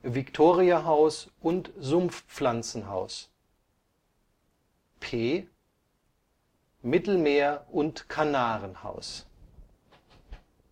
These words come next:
Besondere Pflanzen. In der Artenvielfalt steht der Botanische Garten in Berlin mit zweiundzwanzigtausend Arten weltweit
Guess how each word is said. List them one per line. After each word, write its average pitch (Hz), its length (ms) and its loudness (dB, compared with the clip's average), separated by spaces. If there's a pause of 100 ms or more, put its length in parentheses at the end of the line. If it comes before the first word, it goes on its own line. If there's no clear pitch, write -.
(2000)
Besondere 165 560 6
Pflanzen. 123 540 0 (3000)
In 156 140 2
der 147 160 6
Artenvielfalt 139 1040 2 (140)
steht - 420 -2
der 127 60 2
Botanische 127 600 -2
Garten 147 440 2
in 147 180 -4
Berlin 147 560 0
mit 139 220 -8 (100)
zweiundzwanzigtausend 160 1120 0
Arten 123 640 -6
weltweit 135 680 -2